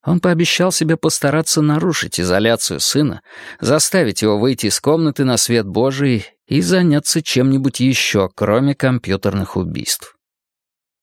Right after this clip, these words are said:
В этот момент дверь в палату открыл полицейский в форме,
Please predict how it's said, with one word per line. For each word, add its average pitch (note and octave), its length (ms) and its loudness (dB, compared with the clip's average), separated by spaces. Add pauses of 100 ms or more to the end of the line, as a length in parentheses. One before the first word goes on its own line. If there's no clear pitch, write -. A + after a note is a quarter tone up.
(380)
В G2 140 0
этот A#2+ 280 2
момент E3+ 420 2
дверь D3 240 2
в - 80 -18
палату D#3 440 0
открыл D#3 340 0
полицейский A2 840 0
в F#2 80 -8
форме, C#3+ 540 2